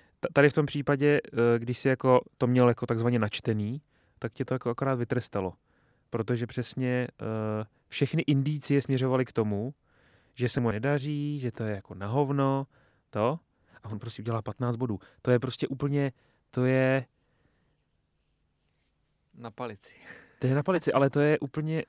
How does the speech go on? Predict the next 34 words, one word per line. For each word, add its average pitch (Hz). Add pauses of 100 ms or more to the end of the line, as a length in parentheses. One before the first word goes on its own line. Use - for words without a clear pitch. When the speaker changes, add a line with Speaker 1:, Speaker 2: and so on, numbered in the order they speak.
Speaker 1:
to 143
já 139
ne-, 151 (500)
je-, 120
mně 135
nenapadá 135
správný 135
příměr. 127
Jako, 120 (440)
to 131
je 135
zhmotněná 135
fantazy 131
prostě. -
To -
je 120
úplně 135 (2250)
železný 156
a 143
zlatý 131
příklad 135
prostě 107
tady 113
toho. 107
Jako, 95
proč - (280)
to -
jako 127
miluješ 127
a 127
nenávidíš 120
zároveň. 104
Speaker 2:
Přesně -
tak. 107